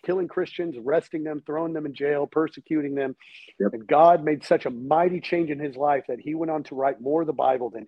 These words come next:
Speaker 1: any other singular person and used him to build, help build the church and, uh, write the majority of the New Testament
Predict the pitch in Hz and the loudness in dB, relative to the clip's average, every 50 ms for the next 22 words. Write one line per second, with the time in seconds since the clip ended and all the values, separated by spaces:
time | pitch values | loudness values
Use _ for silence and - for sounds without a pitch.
0 | - 139 147 160 165 165 165 151 156 135 - - 156 151 147 147 143 143 139 - | -6 -6 -4 -2 0 2 0 0 0 -4 -10 -8 -10 -10 -10 -8 -8 -8 -8 -6
1 | _ 156 151 143 135 - - 135 120 110 107 _ _ - - _ 120 117 117 120 | _ -2 -2 -2 -2 -6 -10 -14 -14 -14 -16 _ _ -20 -18 _ -10 -10 -8 -6
2 | 120 139 170 175 147 - - 160 156 147 139 - 107 104 - 139 151 156 147 135 | -4 -2 0 0 -2 -2 -2 -2 0 0 -2 -6 -6 0 4 4 4 4 4 2
3 | 123 147 147 - - 151 147 147 127 117 - - 151 143 139 135 - - - - | 0 0 0 0 0 0 0 0 -4 -6 -2 0 2 2 2 0 -2 -8 -18 -20
4 | - _ _ - 135 127 127 123 123 117 123 117 113 110 107 107 - 131 120 131 | -20 _ _ -6 -4 -2 -2 -2 -2 0 0 0 0 0 -2 -6 -8 -4 0 0
5 | 147 156 - _ _ _ _ - 120 110 113 107 - 139 156 165 151 143 120 117 | 0 0 0 _ _ _ _ -14 -12 -12 -8 -2 0 0 2 2 0 -2 -2 -4
6 | 117 127 139 143 - - 139 143 - - - 117 117 110 | -2 -2 -2 -2 0 2 2 2 0 -2 -8 -8 -8 -8